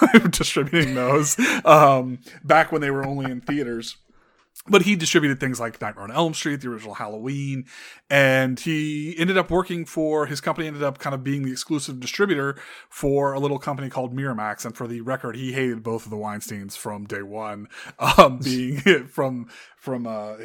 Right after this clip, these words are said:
Speaker 1: from the stories that he has told. But my cousin,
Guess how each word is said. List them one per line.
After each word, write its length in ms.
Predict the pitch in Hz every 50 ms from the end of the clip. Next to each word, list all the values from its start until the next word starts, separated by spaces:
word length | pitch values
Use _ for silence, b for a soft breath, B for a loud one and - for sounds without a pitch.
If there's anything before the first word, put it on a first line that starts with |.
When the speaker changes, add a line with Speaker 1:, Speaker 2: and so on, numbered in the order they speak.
| 117 113 117
Speaker 1:
from 200 | - - 139 131
the 140 | 127 127 127
stories 360 | - - 139 127 117 113 -
that 100 | 110 -
he 100 | 127 120
has 160 | 110 101 -
told. 300 | - 131 113 107 110 110
But 340 | - 208 202 147 110 - - B B B B B B B B B B B B B B B _ _ _ _ _ _ _ _ -
my 180 | - 143 147 147
cousin, 520 | - - 185 180 170 180 185 180 185 185